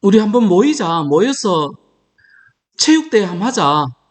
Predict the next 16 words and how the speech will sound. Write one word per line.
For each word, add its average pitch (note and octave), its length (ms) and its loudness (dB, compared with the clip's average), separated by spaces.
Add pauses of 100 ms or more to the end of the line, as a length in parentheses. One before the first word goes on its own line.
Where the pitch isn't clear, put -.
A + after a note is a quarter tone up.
(200)
그리스의 A3 600 0
체육대회를 G3+ 680 0
올림피-, D#3+ 400 2 (680)
올림피아라고 C3 1000 -2
합니다. A#2+ 420 -2
올림피아. B2 760 0 (500)
교과서를 G#3 920 0
보면은, G#3 800 0 (540)
예, C#3 380 0 (680)
항아리에 A#3 580 2
그려진 F#3+ 460 -2
당시 D#3 360 0
올림피-, F#3+ 640 0
올림픽 G3 460 2
경기 E3+ 300 0
모습인데, C3+ 680 0